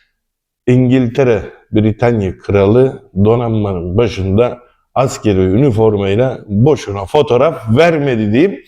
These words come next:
Dolayısıyla, e, benim ons altınla alakalı beklentilerim, hedeflerim ne kısada da, ortada da, uzunda da nettir. İçinden istediğinizi seçin, beğenin, alın. Genelde herkes kısacıdır.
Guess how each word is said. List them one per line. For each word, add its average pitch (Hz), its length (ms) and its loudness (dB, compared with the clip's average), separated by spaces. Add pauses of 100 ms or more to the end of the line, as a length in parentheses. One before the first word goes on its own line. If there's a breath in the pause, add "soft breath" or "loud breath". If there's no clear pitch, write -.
(460 soft breath)
Dolayısıyla, 160 760 0 (440)
e, 117 40 2 (280)
benim 170 280 0
ons 165 280 2
altınla 131 380 2
alakalı 143 840 2
beklentilerim, 123 800 0
hedeflerim 117 760 0
ne 123 220 0
kısada 120 440 0
da, 107 220 0 (160)
ortada 117 520 2
da, 98 260 -4
uzunda 131 480 0
da 107 100 2
nettir. 143 480 -2 (640)
İçinden 151 460 2
istediğinizi 143 760 2
seçin, 127 420 0
beğenin, 107 300 2
alın. 156 480 0 (320)
Genelde 165 400 2
herkes 143 400 0
kısacıdır. 165 720 0